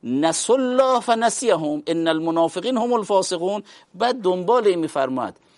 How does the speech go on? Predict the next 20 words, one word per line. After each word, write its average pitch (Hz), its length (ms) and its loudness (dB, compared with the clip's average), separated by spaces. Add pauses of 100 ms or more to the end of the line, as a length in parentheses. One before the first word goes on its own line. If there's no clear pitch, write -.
(160)
والمؤمنون 165 920 -2
والمؤمنات 104 600 -6 (800)
بعضهم 156 800 -2
اولیاء 151 440 2
بعض 95 380 -8
یأمرون 165 720 -2
بالمعروف 92 600 -6
و 131 120 0
ینهون 156 480 0
عن 220 200 -2
المنکر 240 500 -2 (220)
و 240 120 2
یقیمون 220 720 -2
الص-، - 220 -10
اون 240 120 -8
یقیمون 175 360 -2
الصلاة 175 300 -4
در 190 160 0
مقابل 180 320 -2
چیه؟ 220 420 -6